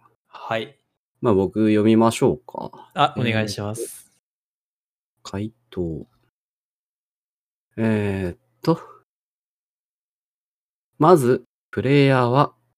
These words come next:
Speaker 2: 自分のキャラクターシートに不自然に付属している情報があることに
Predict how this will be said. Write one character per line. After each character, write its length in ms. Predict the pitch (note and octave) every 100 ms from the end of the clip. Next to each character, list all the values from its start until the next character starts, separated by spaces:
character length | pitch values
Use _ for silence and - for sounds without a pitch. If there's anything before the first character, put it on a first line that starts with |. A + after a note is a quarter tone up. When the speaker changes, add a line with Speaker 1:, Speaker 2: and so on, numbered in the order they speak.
| _ _ _ -
Speaker 2:
自 100 | G#2+
分 140 | C#3+
の 100 | D3+
キ 80 | C#3+
ャ 60 | C#3+
ラ 60 |
ク 100 | C#3
タ 80 | C#3
ー 20 |
シ 140 | C#3 C#3
ー 60 |
ト 120 | F#2+
に 220 | G#2+ B2 - _
不 160 | - B2+
自 220 | - E3
然 220 | B2+ F#2+
に 160 | G#2 G#2+
付 160 | -
属 300 | - C#3 D3
し 80 | C#3
て 80 | C3+
い 40 |
る 40 | B2+
情 220 | A#2 A#2
報 160 | A#2 A2+
が 160 | G#2
あ 40 | A2+
る 80 |
こ 140 | A2+ F2+
と 140 | G2+
に 180 | C3 -